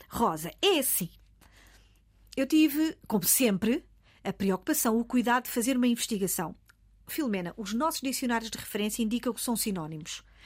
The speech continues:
Restauro <coughs> indicam o seguinte: ato ou efeito de restaurar, sinónimo de restauração.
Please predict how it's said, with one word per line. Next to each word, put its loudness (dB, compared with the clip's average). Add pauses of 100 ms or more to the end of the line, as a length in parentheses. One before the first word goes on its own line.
(420)
Restauro 4 (160)
<coughs> -8
indicam 4
o 6
seguinte: -2
ato 2
ou 4
efeito 0
de -4
restaurar, 0 (200)
sinónimo 2
de 0
restauração. -2